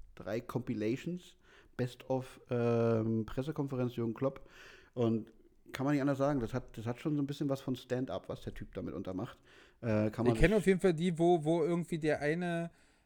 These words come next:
Speaker 2: der eine, war das Boateng? Der eine, äh, wo der zu Schalke geht
Speaker 1: Ja, Kevin
Speaker 2: und
Speaker 1: Prince
Speaker 2: er
Speaker 1: Boateng,
Speaker 2: in der,
Speaker 1: ja.
Speaker 2: in der, genau,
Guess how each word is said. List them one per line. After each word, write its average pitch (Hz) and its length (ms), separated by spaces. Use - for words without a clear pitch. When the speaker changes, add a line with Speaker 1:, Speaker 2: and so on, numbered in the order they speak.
Speaker 2:
der 135 160
eine, 156 340
war 143 220
das 156 80
Boateng? 170 500
Der 143 180
eine, 170 560
äh, 147 540
wo 147 100
der 151 440
zu - 140
Schalke 180 380
geht 233 200
Speaker 1:
Ja, 135 120
Kevin 139 240
Speaker 2:
und - 20
Speaker 1:
Prince 139 280
Speaker 2:
er 170 100
Speaker 1:
Boateng, 135 240
Speaker 2:
in 113 80
der, - 100
Speaker 1:
ja. 107 60
Speaker 2:
in 110 80
der, 165 440
genau, 175 340